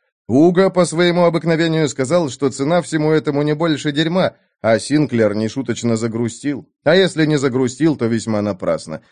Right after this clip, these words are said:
ведь это его пажа зашибли по гусиной вине. Пострадавших пришлось отправлять назад, во дворец, да ещё в сопровождении. Сами они были не в состоянии. Не в состоянии сделался и Филипп,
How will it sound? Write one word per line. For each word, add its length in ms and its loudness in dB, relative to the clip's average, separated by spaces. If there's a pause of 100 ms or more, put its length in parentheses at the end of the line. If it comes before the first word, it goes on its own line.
(140)
ведь 200 0
это 160 0
его 240 2
пажа 360 -2
зашибли 500 -6
по 140 -8
гусиной 460 -6
вине. 400 -8 (600)
Пострадавших 680 0
пришлось 400 0
отправлять 600 0
назад, 600 -4
во 200 -2
дворец, 500 -2
да 120 0
ещё 280 0
в 60 -6
сопровождении. 1000 -4
Сами 380 2
они 220 0
были 200 -2
не 140 -2
в 60 -16
состоянии. 800 -6 (720)
Не 160 4
в 60 -4
состоянии 680 4
сделался 600 2
и 160 -2
Филипп, 500 -2